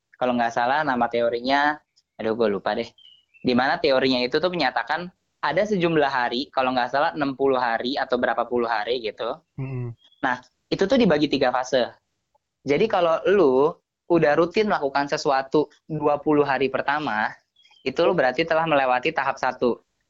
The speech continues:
Speaker 1: Itu tahap di mana badan lu tuh ngerasa bahwa, "Ini bener gak sih? Ini habit yang, ini, ini, ini kok tiba-tiba badan gua punya habit baru ya?"
Speaker 2: Hmm.
Speaker 1: Yaitu olahraga ini gitu, kayak tiap hari workout gitu. Dua puluh hari ke-, selanjutnya,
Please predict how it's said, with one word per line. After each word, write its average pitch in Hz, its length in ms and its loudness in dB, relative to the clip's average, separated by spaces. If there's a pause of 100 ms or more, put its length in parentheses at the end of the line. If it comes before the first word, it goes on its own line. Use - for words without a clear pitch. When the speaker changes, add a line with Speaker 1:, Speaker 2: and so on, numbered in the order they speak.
(180)
Speaker 1:
Itu 147 160 0
tahap 160 320 -2
di 151 80 0
mana 135 480 0 (400)
badan 131 320 2
lu 151 140 2
tuh 196 140 2
ngerasa 160 440 2
bahwa, 147 380 2 (400)
"Ini 120 180 -4
bener 123 240 0
gak 107 160 -2
sih? - 180 -4 (960)
Ini 151 160 2
habit 147 320 -2
yang, 131 320 -2
ini, 175 160 -2
ini, 170 160 -4
ini 185 160 0
kok 208 160 0
tiba-tiba 151 400 2
badan 139 240 2
gua 196 320 2
punya 151 200 2
habit 143 280 -2
baru 147 320 4
ya?" 127 240 2 (400)
Speaker 2:
Hmm. 120 280 -4
Speaker 1:
Yaitu 127 200 2
olahraga 135 440 0
ini 170 280 0
gitu, 123 160 -2
kayak 123 240 -4
tiap - 80 -6
hari 160 360 -2
workout 156 520 0
gitu. 120 320 -4 (800)
Dua 147 240 2
puluh 165 240 2
hari 160 240 0
ke-, 165 160 -2
selanjutnya, 165 880 0